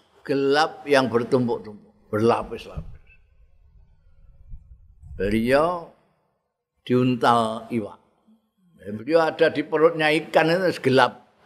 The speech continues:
banget. Lah nek iwake ning ngene kene ngono isih padhang. Iwake ning jero segara.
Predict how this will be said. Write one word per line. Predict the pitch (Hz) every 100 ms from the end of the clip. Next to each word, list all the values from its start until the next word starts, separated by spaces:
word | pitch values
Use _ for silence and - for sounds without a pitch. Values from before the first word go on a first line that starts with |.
| -
banget. | 98 151 127 - 64 62 _ _ _ _ _ _ _ _ _ _ _ _ _ _ _ _ _ - 113
Lah | 123
nek | 143 - _ _ _
iwake | 139 139 135 165 156
ning | 143
ngene | 127 135 -
kene | 139 139 143
ngono | 175 147
isih | 113 113
padhang. | 123 113 - 87 - _ _ _ _ _ _ _ _ _ _
Iwake | 151 147 139 165
ning | 156 135
jero | 110 117
segara. | 104 113 - 82 90